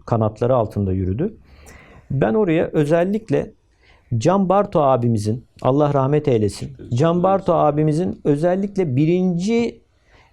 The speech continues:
Speaker 1: jüri üyesi olarak gelmesini istedim ve ben aradım kendisini. Sağ olsun kabul etti. "Metin'in isminin olduğu yerde benim için şereftir." dedi. Biz dört veya beş toplantı yaptık ve Şenes abinin de olmasını istedim. Ben çok severim Şenes Erzi. Türk sporuna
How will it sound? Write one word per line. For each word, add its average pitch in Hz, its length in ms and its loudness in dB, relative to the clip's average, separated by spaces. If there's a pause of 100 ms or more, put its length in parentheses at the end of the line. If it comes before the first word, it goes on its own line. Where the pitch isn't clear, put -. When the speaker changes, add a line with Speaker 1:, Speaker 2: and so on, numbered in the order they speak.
(160)
Speaker 1:
jüri 185 380 2
üyesi 175 460 2
olarak 160 420 0
gelmesini 143 520 0
istedim 156 440 -2
ve 151 100 0
ben 170 140 2
aradım 113 320 2
kendisini. 107 460 -2
Sağ 151 260 4
olsun 127 220 0
kabul 135 280 2
etti. 131 260 -2
"Metin'in 120 440 0
isminin 143 400 -2
olduğu 131 360 2
yerde 135 440 2
benim 143 220 2
için 135 200 -2
şereftir." 127 580 0
dedi. 101 240 -4 (580)
Biz 151 160 0
dört 180 260 2
veya 160 240 2
beş 165 200 0
toplantı 139 500 0
yaptık 127 400 -2
ve 165 160 2 (440)
Şenes 175 400 2
abinin 131 420 4
de 113 40 4
olmasını 110 420 2
istedim. 107 320 -2
Ben 123 100 2
çok 123 220 -2
severim 107 320 0
Şenes 104 340 -2
Erzi. 101 420 -4
Türk 127 160 -2
sporuna 127 500 -2